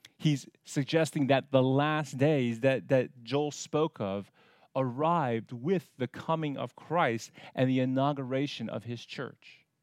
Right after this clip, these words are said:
And so that's why the author of Hebrews could speak of the days that he and his audience were living in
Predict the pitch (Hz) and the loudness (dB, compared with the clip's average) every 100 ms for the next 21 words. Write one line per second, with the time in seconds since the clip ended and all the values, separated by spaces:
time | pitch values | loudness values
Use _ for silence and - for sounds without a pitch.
0 | _ _ - - 156 180 156 196 233 143 | _ _ -20 0 2 4 4 4 2 -2
1 | 113 107 127 123 131 131 139 143 131 120 | 2 4 2 2 2 2 2 0 -4 -2
2 | 196 156 120 - 139 - - 190 202 156 | -2 -2 -2 -4 -6 -6 -8 0 0 0
3 | - - - 151 139 131 151 165 180 147 | -6 -20 0 2 2 2 4 4 2 0
4 | 127 156 175 147 107 127 143 175 180 127 | 0 -2 0 -2 0 0 0 -2 -6 -4
5 | 120 131 147 180 185 196 | -2 -2 -2 -2 0 -2